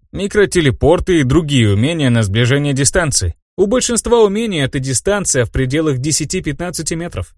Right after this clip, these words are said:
Это у всего так? Ну, есть, конечно, исключения, как стрелковая с бешеным уроном, так и аналоги рывка метров по сто-сто пятьдесят, но это не более десяти-пятнадцати процентов. Так что правильно ребята воюют. Пока сближаются, огонь из огнестрела,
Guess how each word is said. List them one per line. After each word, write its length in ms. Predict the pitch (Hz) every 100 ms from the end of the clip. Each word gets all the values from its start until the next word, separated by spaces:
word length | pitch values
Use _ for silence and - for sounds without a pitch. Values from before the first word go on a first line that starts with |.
| _ _ _ _ _
Это 280 | 131 143 170
у 40 |
всего 380 | 151 - 156 220
так? 260 | 240 120 - - _ _ _ _
Ну, 220 | 262 269
есть, 260 | 247 277 262
конечно, 400 | 214 190 170 175
исключения, 720 | 156 165 156 254 226 101 85 -
как 180 | 151 -
стрелковая 640 | - 156 135 190 156 127
с 80 | 110
бешеным 500 | 160 143 135 131 123
уроном, 460 | 135 190 156 107 _
так 200 | 95 -
и 40 |
аналоги 420 | 147 151 170 147 135
рывка 460 | 139 120 208 185
метров 400 | 110 117 120 110
по 100 | 135
сто-сто 400 | 117 170 151 -
пятьдесят, 540 | 123 131 147 196 156 - _ _
но 140 | 240 233
это 160 | 185
не 120 | 180
более 300 | 160 175 156
десяти-пятнадцати 920 | 135 131 139 120 160 117 117 113 113 107
процентов. 640 | 113 107 - 113 98 - - -
Так 160 | 135
что 160 | - 151
правильно 440 | 160 185 160 147
ребята 340 | 135 135 135 131
воюют. 440 | 131 139 127 - - -
Пока 260 | 127 165 139
сближаются, 720 | 123 131 156 196 127 113 92
огонь 280 | 113 156
из 100 | 156
огнестрела, 640 | 143 143 147 131 127 117